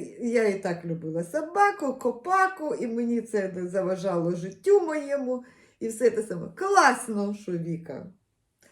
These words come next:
попрацювала з собакою, вообще супер, я їй дуже вдячна. Але ще більше класно те, що вона ті десять днів, що мене не було,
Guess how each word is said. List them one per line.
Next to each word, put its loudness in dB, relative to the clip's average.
попрацювала 0
з -12
собакою, -2
вообще -10
супер, -6
я -6
їй -2
дуже -6
вдячна. -4
Але -6
ще -12
більше -6
класно -8
те, 6
що 2
вона 0
ті 2
десять 4
днів, -4
що -4
мене -2
не -6
було, -4